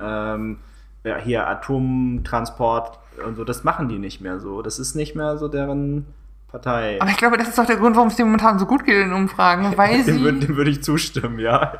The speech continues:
Speaker 2: weil sie nicht mehr diese Birkenstock- und Müsli-Partei sind, aber auch schon länger nicht mehr. Nein, aber
Speaker 1: <laughs>
Speaker 2: ja, du weißt doch, was ich meine.
Speaker 1: Ich weiß genau, was du meinst und deswegen muss ich so lachen, weil
Speaker 2: Aber die, nee, aber du hast, du bist,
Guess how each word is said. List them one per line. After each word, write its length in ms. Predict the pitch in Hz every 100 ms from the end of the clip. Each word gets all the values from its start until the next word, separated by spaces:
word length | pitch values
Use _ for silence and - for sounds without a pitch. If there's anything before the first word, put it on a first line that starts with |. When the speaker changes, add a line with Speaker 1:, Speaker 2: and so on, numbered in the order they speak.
| -
Speaker 2:
weil 380 | 180 202 233
sie 560 | 226 208 226 214 208 208 - -
nicht 200 | 202 233
mehr 160 | 220 226
diese 240 | 196 185 185
Birkenstock- 440 | 196 196 220 208
und 100 | 202
Müsli-Partei 800 | 202 247 269 233 214 - 196 185
sind, 600 | 170 196 214 240 - 220
aber 260 | 196 214 220
auch 60 |
schon 140 | - 214
länger 300 | 247 277 208
nicht 240 | 185 -
mehr. 420 | 190 185 214 269 - - - -
Nein, 140 | 294 320
aber 360 | 240 247 240 240 - - 403 -
Speaker 1:
<laughs> 400 | - - - -
Speaker 2:
ja, 180 | - 262
du 120 | 277
weißt 180 | 349 359
doch, 60 |
was 120 | 330
ich 120 | 339 302
meine. 320 | 302 349 359
Speaker 1:
Ich 140 | 226
weiß 240 | 226 247 -
genau, 280 | 247 247 254
was 160 | -
du 100 | 240
meinst 280 | 202 185 202
und 120 | 185
deswegen 280 | 185 185 170 175
muss 100 | 170
ich 140 | 165
so 100 | 151
lachen, 680 | 151 156 - - 160 156 -
weil 140 | 151 165 - - 302 -
Speaker 2:
Aber 220 | 220 262
die, 500 | 277 - 277 - 269 - - - - -
nee, 160 | 277
aber 140 | 214 220
du 120 | 233
hast, 220 | 254 - - -
du 100 | 226
bist, 340 | 196 254 -